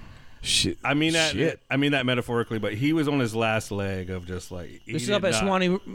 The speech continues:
Speaker 3: River Music Park.
Speaker 2: We were
Speaker 3: Oh three?
Speaker 2: doing this. We were doing this church thing out in Madison, Florida, and he lived, like, a little bit above in Georgia. Well, he knew,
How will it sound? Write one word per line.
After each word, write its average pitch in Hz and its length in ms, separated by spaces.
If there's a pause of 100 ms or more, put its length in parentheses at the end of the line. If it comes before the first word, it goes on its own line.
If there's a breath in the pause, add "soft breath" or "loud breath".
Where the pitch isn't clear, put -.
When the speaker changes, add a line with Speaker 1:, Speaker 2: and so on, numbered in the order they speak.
Speaker 3:
River 180 260
Music 180 300
Park. 202 280 (380)
Speaker 2:
We 165 80
were 180 60
Speaker 3:
Oh 151 60
three? 202 160
Speaker 2:
doing 151 180
this. 135 340
We 143 120
were 131 60
doing 135 180
this 117 160
church 120 360
thing 92 460 (180)
out 104 220
in 98 80
Madison, 107 380
Florida, 92 680
and 95 140
he 120 240
lived, 139 440
like, 98 260
a 101 80
little 104 180
bit 95 140
above 92 400
in 90 100
Georgia. 104 460 (720 loud breath)
Well, 110 100
he 143 300
knew, 147 560